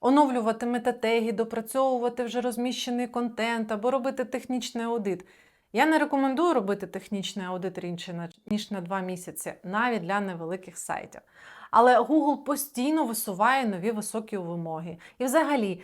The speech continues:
хіба сео стосується лише Google? За останній рік з'явилося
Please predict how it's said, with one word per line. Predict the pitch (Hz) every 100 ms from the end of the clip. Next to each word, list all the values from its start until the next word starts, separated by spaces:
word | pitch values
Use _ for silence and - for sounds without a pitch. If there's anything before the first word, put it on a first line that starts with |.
| -
хіба | - 233 277 285
сео | 285 277 262 247
стосується | 240 226 - 349 415 - 240
лише | 233 233 254
Google? | 226 254 269 175 175 156 - - -
За | 208
останній | 262 254 339 330 285 262
рік | 311 466 -
з'явилося | 233 240 294 285 285 254